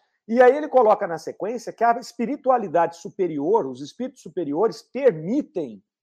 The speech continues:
que os espíritos inferiores, brincalhões, levianos, se introduzam na reunião, justamente pra que isso sirva de ensinamento para aquelas pessoas,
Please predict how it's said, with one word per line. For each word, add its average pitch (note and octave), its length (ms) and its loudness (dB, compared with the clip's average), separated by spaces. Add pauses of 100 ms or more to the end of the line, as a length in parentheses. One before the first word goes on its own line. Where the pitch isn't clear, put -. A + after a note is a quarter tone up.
(240)
que G#3+ 140 -8
os A3 140 -6
espíritos A#3+ 920 -10 (480)
inferiores, G3+ 800 2
brincalhões, D#3+ 720 -2
levianos, F#3+ 640 -2
se C#4 60 -14
introduzam A#3+ 520 0
na A#3 80 -4
reunião, A#3 460 -6 (640)
justamente B3 800 -4
pra - 200 -4 (880)
que A#3+ 100 -6
isso C4 180 -4
sirva C#4 280 -4
de A3 100 -8
ensinamento C4+ 640 -8
para - 100 -6
aquelas E3+ 260 -4
pessoas, E3 560 -6